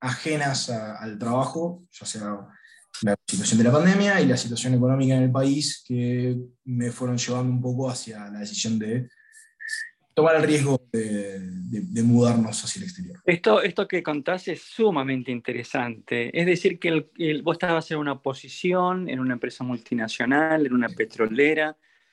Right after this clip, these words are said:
Speaker 2: nada más y nada menos que en ExxonMobil, este, trabajando con un equipo de legales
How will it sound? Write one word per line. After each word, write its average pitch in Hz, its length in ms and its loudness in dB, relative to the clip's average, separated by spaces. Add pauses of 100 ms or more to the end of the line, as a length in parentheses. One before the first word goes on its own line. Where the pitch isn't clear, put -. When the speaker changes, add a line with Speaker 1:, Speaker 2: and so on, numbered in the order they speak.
(240)
Speaker 2:
nada 127 220 -2
más 127 200 -6
y 123 60 -10
nada 117 160 -6
menos 120 220 -6
que - 120 -10
en 117 60 -6
ExxonMobil, 139 800 2 (720)
este, 117 460 -2
trabajando 120 680 0
con 117 140 -2
un 113 120 -6
equipo 113 480 -2
de 110 100 0
legales 113 760 0